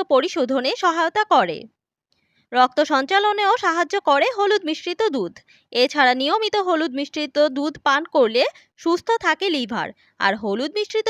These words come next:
দুধে থাকা ক্যালসিয়াম হাড়ের শক্তি বাড়াতে সাহায্য করে, পাশাপাশি হজমের গন্ডগোল দূর করতে সহায়তা করে। এখন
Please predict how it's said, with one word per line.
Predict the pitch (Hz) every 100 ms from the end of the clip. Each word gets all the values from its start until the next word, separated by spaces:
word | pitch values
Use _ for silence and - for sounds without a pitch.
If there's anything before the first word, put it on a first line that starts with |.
| 427
দুধে | 359 381 403
থাকা | 359 349 359
ক্যালসিয়াম | 339 254 277 - 269 330
হাড়ের | 285 233 240
শক্তি | - 339 - 403
বাড়াতে | 392 370 381
সাহায্য | 381 349 339 - 403
করে, | 311 190 160 - _ _ _
পাশাপাশি | 294 370 440 440 427 370
হজমের | 254 233 311 381 339
গন্ডগোল | 294 294 381 359 359
দূর | 277 339
করতে | 359 349 - 311
সহায়তা | - 339 359 370 -
করে। | 440 226 170 - - _ _ _ _ _ _ _ _ _ _ _ _
এখন | - 262 -